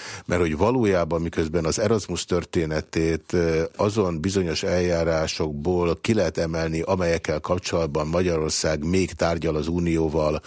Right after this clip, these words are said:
a különböző alapok pénzeihez való hozzájutást illetően, ö, ugyanakkor van egy olyan, ö, felfogás, mely szerint az Unió ezeket együtt kezeli,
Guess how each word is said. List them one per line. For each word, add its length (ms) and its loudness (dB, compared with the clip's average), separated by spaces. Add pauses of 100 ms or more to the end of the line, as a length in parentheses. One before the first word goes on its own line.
(420)
a 140 0
különböző 480 2
alapok 360 0
pénzeihez 680 2
való 300 2
hozzájutást 800 0
illetően, 840 2 (420)
ö, 240 4 (140)
ugyanakkor 800 2
van 200 2
egy 340 0
olyan, 580 2 (420)
ö, 140 2
felfogás, 920 0
mely 220 0
szerint 360 0
az 140 -2
Unió 560 2
ezeket 600 0
együtt 480 -2
kezeli, 580 0